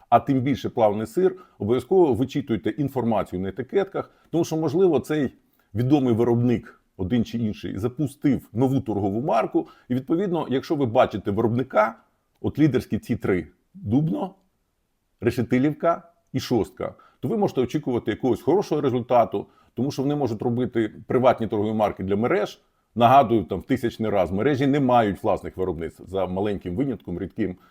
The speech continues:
як там ковбаси для А Т Б чи, м, е, там, торгова марка Ніжин для, е, Фозі Груп. Е, як правило, через тендера мережі замовляють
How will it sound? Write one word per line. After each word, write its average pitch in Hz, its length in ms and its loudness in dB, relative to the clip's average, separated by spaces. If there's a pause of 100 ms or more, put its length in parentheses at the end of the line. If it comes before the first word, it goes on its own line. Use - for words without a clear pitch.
(220)
як 87 200 -2
там 87 140 -4
ковбаси 101 480 2
для 95 160 0
А 92 40 -2
Т 107 120 -4
Б 156 340 2
чи, 98 460 -4
м, 87 160 -6
е, 82 240 -8
там, 82 200 -8
торгова 104 280 0
марка 98 300 0
Ніжин 139 360 2
для, 107 280 4
е, 95 220 -4
Фозі 107 300 0
Груп. 98 280 -2 (640)
Е, 98 280 0
як 120 200 0
правило, 165 640 4
через 156 320 0
тендера 104 640 4 (480)
мережі 143 560 4
замовляють 117 880 4